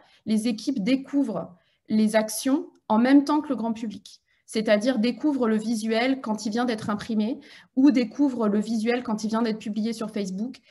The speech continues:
découvrent un nouveau, euh, une nouvelle vidéo, euh, découvrent un, un article de presse, et cetera. Autant que faire se peut, je sais que c'est pas toujours très simple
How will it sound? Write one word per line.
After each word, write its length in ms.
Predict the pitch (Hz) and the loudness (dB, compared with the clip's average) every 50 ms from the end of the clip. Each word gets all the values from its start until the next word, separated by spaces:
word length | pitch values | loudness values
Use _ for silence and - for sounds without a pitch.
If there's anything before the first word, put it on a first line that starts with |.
| _ _ | _ _
découvrent 580 | 190 185 262 269 269 269 - 294 302 294 285 262 | -2 2 4 4 2 2 0 0 0 0 0 0
un 100 | 226 214 | 2 2
nouveau, 460 | 240 262 247 220 233 254 254 262 262 | 2 0 0 -2 -2 -2 0 0 0
euh, 380 | 247 214 202 196 202 196 196 190 - - _ _ _ _ _ | 2 2 0 0 0 -2 -4 -6 -10 -14 _ _ _ _ _
une 160 | - 226 233 240 | 2 4 6 6
nouvelle 300 | 247 240 254 254 247 226 | 6 6 4 4 2 2
vidéo, 580 | 226 262 240 226 262 247 240 240 233 240 262 - - - - _ - 208 | 2 0 2 2 2 2 2 2 0 -2 -2 -6 -12 -20 -20 _ 2 4
euh, 180 | 202 202 202 | 6 6 6
découvrent 640 | 190 190 240 247 214 - - 262 269 269 262 269 233 | 4 2 0 -2 -2 -2 -2 0 0 2 2 2 2
un, 600 | 220 202 202 202 196 190 185 190 190 190 185 185 180 | 2 2 0 0 -2 -2 -2 -2 -2 -4 -4 -4 -4
un 160 | - 208 208 | -2 0 0
article 320 | 214 214 214 - - 233 | 0 -2 -4 -6 -6 -4
de 120 | 208 214 208 | -2 -2 -2
presse, 360 | 208 - - 220 226 233 - | -4 -2 -4 -2 -2 -2 -4
et 80 | 226 214 | -8 -10
cetera. 400 | - 220 214 214 196 180 170 - - - _ - _ _ | -10 -8 -8 -6 -6 -6 -8 -10 -16 -20 _ -20 _ _
Autant 300 | - 269 269 - 302 302 | -2 -2 0 0 0 0
que 180 | 302 - 254 220 | 0 0 -2 -2
faire 280 | 220 - 262 277 269 | 0 -2 -2 -2 -2
se 120 | - - 247 | -4 -6 -6
peut, 240 | 220 - 214 233 | -4 -4 -2 -2
je 120 | 294 262 220 | -2 -2 -2
sais 120 | 214 - | -4 -6
que 80 | 214 - | -6 -6
c'est 80 | - | -4
pas 140 | 190 220 220 | -2 -2 -2
toujours 320 | 220 - 254 233 240 233 - | -2 -4 -6 -8 -8 -8 -8
très 180 | - - 226 | -8 -8 -6
simple 440 | 220 220 - 214 269 320 - 202 170 | -6 -4 -4 -4 -4 -4 -6 -10 -10